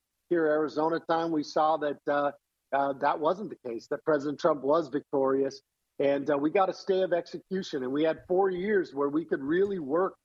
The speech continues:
with our federal government to understand what it meant to have a good federal partner,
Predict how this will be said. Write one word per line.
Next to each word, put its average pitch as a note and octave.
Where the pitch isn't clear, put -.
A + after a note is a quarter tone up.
with D#3
our D3+
federal E3
government D#3+
to D3
understand D#3+
what C#3+
it C3+
meant D3+
to E3+
have D3
a C3+
good D#3+
federal D3+
partner, D#3+